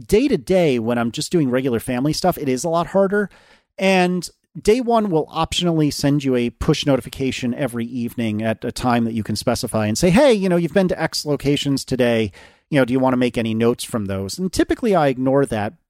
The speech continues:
but from time to time I try to think to myself, "Oh, you know, uh,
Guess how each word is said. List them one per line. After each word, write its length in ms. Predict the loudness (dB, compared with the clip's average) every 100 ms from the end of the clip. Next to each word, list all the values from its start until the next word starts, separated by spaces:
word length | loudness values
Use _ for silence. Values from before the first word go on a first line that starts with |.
| 2
but 520 | 4 6 6 6 2 -2 _ _ _
from 160 | -8 -4
time 200 | -2 -2
to 60 |
time 380 | -2 0 2 2
I 80 | -2
try 320 | -2 0 2
to 140 | 2 -2
think 400 | -6 -4 -4 -2
to 80 |
myself, 360 | -2 -2 -2 2
"Oh, 220 | 4 4
you 140 | 2 -2
know, 140 | -4 -8 -20 -20 _ -4
uh, 160 | 0